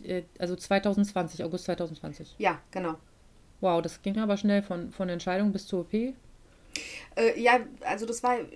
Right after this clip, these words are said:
Speaker 2: ich fi-, ich, ich empfand das eher als, äh, Schritt für Schritt quasi. Also der Gedanke war ja, wie gesagt, mit vierzehn, fünfzehn schon da und der hat mich ja nie
Speaker 1: Mhm.
Speaker 2: verlassen. Also es war, ich hatte auch nie in diesen ganzen Jahren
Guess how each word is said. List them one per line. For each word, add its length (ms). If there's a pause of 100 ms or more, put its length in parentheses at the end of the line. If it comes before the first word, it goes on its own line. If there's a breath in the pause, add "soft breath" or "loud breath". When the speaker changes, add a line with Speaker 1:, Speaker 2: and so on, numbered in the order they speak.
(100)
Speaker 2:
ich 220
fi-, 80
ich, 260
ich 260
empfand 320
das 120
eher 300
als, 320
äh, 320
Schritt 300
für 140
Schritt 300
quasi. 580
Also 360 (440)
der 200
Gedanke 380
war 120
ja, 120
wie 80
gesagt, 240
mit 120
vierzehn, 280
fünfzehn 520
schon 340
da 540 (260 loud breath)
und 180
der 180
hat 140
mich 140
ja 80
nie 180
Speaker 1:
Mhm. 40
Speaker 2:
verlassen. 420
Also 180
es 120
war, 200
ich 220
hatte 220
auch 120
nie 480
in 200
diesen 280
ganzen 420
Jahren 580